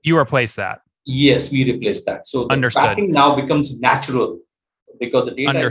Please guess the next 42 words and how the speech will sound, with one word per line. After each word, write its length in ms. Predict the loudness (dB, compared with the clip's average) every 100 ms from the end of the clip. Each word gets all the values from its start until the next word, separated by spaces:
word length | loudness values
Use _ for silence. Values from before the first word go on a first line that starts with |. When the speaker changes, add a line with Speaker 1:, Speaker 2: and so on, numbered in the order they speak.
| -2
Speaker 2:
now 80 | -2
Speaker 1:
Understood. 200 | -2 -4
Speaker 2:
coming 240 | -6 -4
from 220 | 0 0 2
the 100 | 0
vehicle 300 | -2 -2 -2
itself. 420 | 0 0 0 -2 _ _ _ _ _ _ -4
Speaker 1:
Okay, 280 | 0 2 0
so 360 | 0 2 2 0
again, 220 | -2 0
I 40 | 0
wanna 180 | 0 0
make 100 | -2
sure 120 | -4
I 20 |
get 80 | -2
your 100 | -2
customers 440 | 0 0 0 -2
here, 120 | 0
and 120 | 0 0
then 140 | -4 -4
I, 100 | -2
I 60 | 0
wanna 240 | 0 0
make 180 | 0 -4
sure 160 | -6
we're 140 | -4 -4
short 240 | 0 2
on 160 | 2 0
time, 240 | -2 -2
so 80 | -2
I 20 |
wanna 100 | -4
get 80 | -4
to 60 | -2
the 60 |
other 160 | -2 -2
stuff 240 | -2 -4 -4
here. 240 | -2 -2
But 280 | 0 0 0
insurance 600 | -6 -6 -4 0 0 0
companies, 540 | -2 -2 -2 -2 -4